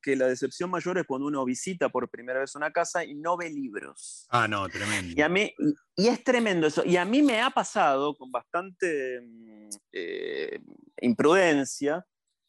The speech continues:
Speaker 1: de preguntarle al anfitrión, al dueño de casa, y decirle, "Che, ¿y los libros dónde los tenés?".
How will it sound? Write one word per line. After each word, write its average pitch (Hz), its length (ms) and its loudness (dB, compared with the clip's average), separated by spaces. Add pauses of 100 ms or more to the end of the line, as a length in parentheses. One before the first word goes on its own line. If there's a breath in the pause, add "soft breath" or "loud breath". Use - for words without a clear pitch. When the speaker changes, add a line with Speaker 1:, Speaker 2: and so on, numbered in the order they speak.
(100)
Speaker 1:
de 160 220 -6
preguntarle 180 840 2
al 147 120 0
anfitrión, 208 420 -4
al 175 100 -6
dueño 180 220 -8
de 170 100 -6
casa, 202 240 -4
y 196 40 -2
decirle, 190 460 -6
"Che, 254 340 -2
¿y 175 100 -2
los 190 180 2
libros 247 400 0
dónde 190 260 -2
los 156 200 -4
tenés?". - 560 -8